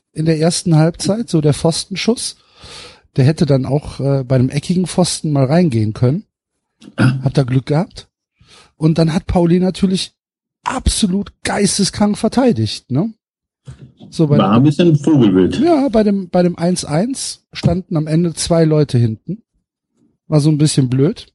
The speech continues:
Speaker 1: gegen den Maxim. Und beim, ähm, beim zwei eins verlieren sie auch in der Vorwärtsbewegung den, den Ball. Und, ähm, ja, dann macht Stuttgart das clever. Aber so steigst du auf, ne?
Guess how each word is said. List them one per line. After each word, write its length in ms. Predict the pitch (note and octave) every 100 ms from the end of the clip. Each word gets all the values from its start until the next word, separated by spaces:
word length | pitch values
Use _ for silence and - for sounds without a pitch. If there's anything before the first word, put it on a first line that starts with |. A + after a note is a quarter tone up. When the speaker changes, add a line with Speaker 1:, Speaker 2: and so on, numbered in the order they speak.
| _ _
Speaker 1:
gegen 220 | E3 D3+
den 100 | C#3+
Maxim. 460 | C#3 - - F#3 G3
Und 180 | D#3+ D3
beim, 340 | C#3+ C#3+ C3+ -
ähm, 500 | C3+ B2+ B2+ C3 - _ -
beim 200 | A#2+ A2+
zwei 320 | - F3+ G3+
eins 440 | B2+ G3 - - - - - _
verlieren 400 | - D3+ G#3 G3
sie 140 | F3+
auch 140 | G3+ E3+
in 80 |
der 100 | C#3
Vorwärtsbewegung 880 | B2+ C3+ A2+ A#2+ - A2 A#2+ A#2 A#2+
den, 300 | A2+ A#2 A2+
den 160 | A#2 A2
Ball. 360 | A2+ D#3 G#3 -
Und, 400 | D#3+ D#3+ D#3+ -
ähm, 380 | C#3+ D3 D3+ D#3+ _ - _ _ _ _
ja, 80 | D4
dann 160 | E3 A#2+
macht 180 | A#2 -
Stuttgart 380 | C#3 - B2+
das 160 | C3 -
clever. 360 | F3+ E3+ A2+ A2+ _ _ _ _ _ _ -
Aber 480 | E3+ D3+ C#3+ F3+ - _ _ _ _ _ _ _ _ _ -
so 140 | G2+
steigst 340 | - G#2+ - C3
du 60 |
auf, 260 | F#3 C#3 -
ne? 140 | C#3